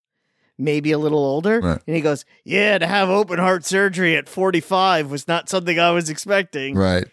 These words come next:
Speaker 1: And I'm like,
Speaker 2: Yikes.
Speaker 1: "Holy shit." <laughs> What happened?
Speaker 2: I guess all that yelling on the
Speaker 1: Mm-hmm.
Speaker 2: stage was stressful.
Speaker 1: I mean, that and the heroin
Speaker 2: Oh.
Speaker 1: and the cocaine.
Speaker 2: Oh.
Speaker 1: The cocaine will do it. It's
Speaker 2: Right.
Speaker 1: the cocaine. That's what it was.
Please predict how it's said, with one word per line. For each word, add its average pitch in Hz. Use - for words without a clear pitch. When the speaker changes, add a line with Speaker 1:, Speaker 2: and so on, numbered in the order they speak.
Speaker 1:
And 175
I'm 175
like, 170
Speaker 2:
Yikes. -
Speaker 1:
"Holy 190
shit." -
<laughs> -
What 269
happened? -
Speaker 2:
I 104
guess 117
all 139
that 127
yelling 110
on 90
the 90
Speaker 1:
Mm-hmm. 85
Speaker 2:
stage 107
was 87
stressful. 104
Speaker 1:
I 294
mean, 277
that 233
and 233
the 233
heroin 156
Speaker 2:
Oh. 175
Speaker 1:
and 160
the 156
cocaine. 123
Speaker 2:
Oh. 80
Speaker 1:
The -
cocaine 214
will 143
do 113
it. 90
It's 92
Speaker 2:
Right. 82
Speaker 1:
the 82
cocaine. 143
That's 123
what 110
it 98
was. 104